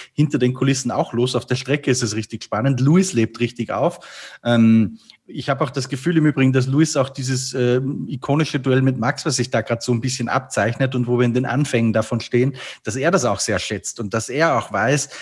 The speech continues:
das ist jetzt so ein Generationenkampf, ähm,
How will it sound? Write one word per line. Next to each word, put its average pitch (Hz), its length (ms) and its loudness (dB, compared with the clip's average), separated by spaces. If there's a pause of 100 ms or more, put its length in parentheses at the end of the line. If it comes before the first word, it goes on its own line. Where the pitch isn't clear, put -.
(140)
das 104 140 -4
ist 143 140 0
jetzt 127 160 0
so 135 80 -4
ein 127 120 2
Generationenkampf, 131 1200 0
ähm, 131 540 2